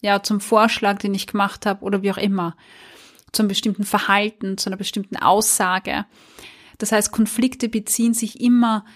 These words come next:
nur auf gewisse Situationen und haben damit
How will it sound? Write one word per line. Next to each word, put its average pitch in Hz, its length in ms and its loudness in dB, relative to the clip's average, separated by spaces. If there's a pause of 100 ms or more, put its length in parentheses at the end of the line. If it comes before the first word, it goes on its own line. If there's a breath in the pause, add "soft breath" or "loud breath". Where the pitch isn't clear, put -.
(140 soft breath)
nur 233 420 4
auf - 220 -8
gewisse 208 720 -2 (280)
Situationen 220 1300 0 (1040)
und 208 260 -4
haben 214 260 2
damit 208 480 0